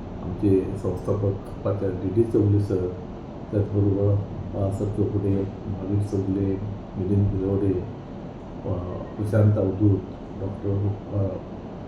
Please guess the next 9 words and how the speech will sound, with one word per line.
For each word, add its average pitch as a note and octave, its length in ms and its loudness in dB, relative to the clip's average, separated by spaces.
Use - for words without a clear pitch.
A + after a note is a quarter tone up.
आमचे G#2 280 4
<clears throat> - 1300 4
प्राध्यापक, G#2+ 500 4
त्यांनी D3 320 2
सर्व C3+ 280 2
शिक्षक - 420 2
आणि A#2 140 4
शिक्षकेतर G#2+ 720 -2
कर्मचारी G#2 560 6